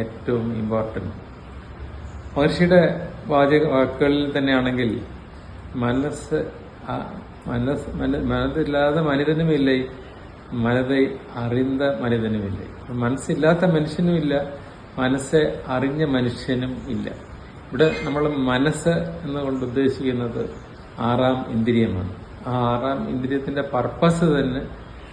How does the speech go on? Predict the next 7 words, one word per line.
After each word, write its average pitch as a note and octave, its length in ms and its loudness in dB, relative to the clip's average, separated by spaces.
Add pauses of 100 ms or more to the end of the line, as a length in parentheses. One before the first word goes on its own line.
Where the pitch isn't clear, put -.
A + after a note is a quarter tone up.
(200)
അതിൻ്റെ D#3+ 380 6 (960)
ഒറിജിനായ C#3+ 600 4 (500)
ആ - 20 -2 (200)
ദൈവിക C3 380 4 (140)
നിലയെ A#2+ 320 0 (240)
അറിയുക. A#2 380 0 (600)
മനുഷ്യജന്മത്തിൻ്റെ D#3+ 800 0